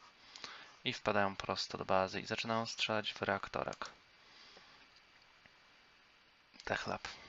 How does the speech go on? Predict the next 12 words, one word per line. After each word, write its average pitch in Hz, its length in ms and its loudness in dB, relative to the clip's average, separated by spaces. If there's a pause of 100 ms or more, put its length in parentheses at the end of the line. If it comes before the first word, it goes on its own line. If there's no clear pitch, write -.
który 107 280 0
odkrywał 104 500 0
tarczę - 600 -2 (920)
dla 95 100 -6
Marinesów. 95 760 -4 (1700)
A 151 100 2
nie 143 120 0
zdołały 104 360 6
go - 100 0
zniszczyć. - 600 10 (2750)
Postanowiły 110 540 2
wrócić - 520 -2